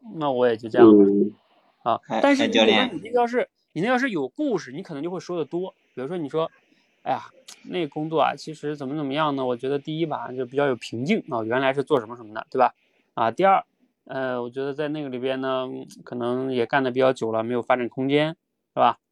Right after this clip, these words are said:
Speaker 1: 啊，或者说那个行业不好啊。”反正当你说得多，
Speaker 2: 嗯。
Speaker 1: 我就知道，啊，这个你可以说得多呀，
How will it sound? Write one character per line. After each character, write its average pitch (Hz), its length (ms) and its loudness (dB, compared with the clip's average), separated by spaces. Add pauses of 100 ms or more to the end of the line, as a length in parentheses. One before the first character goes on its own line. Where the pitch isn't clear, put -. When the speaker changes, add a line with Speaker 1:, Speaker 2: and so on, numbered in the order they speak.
(200)
Speaker 1:
啊， 120 140 -8
或 156 120 -2
者 131 80 -2
说 139 120 -4
那 156 120 -6
个 139 60 -6
行 117 240 -8
业 185 120 -2
不 147 100 -4
好 110 180 -6
啊。” 139 220 2
反 254 140 -10
正 440 100 -12 (480)
当 311 200 6
你 185 100 -2
说 285 180 4
得 113 180 10
多， 269 200 -4
Speaker 2:
嗯。 - 20 -10
Speaker 1:
我 139 100 -10
就 185 100 -14
知 160 140 -16
道， 160 80 -2
啊， 127 340 -2
这 143 120 -18
个 156 80 -12
你 151 100 -8
可 165 220 -6
以 156 60 0
说 123 160 -8
得 117 80 -6
多 113 200 -10
呀， 104 140 -10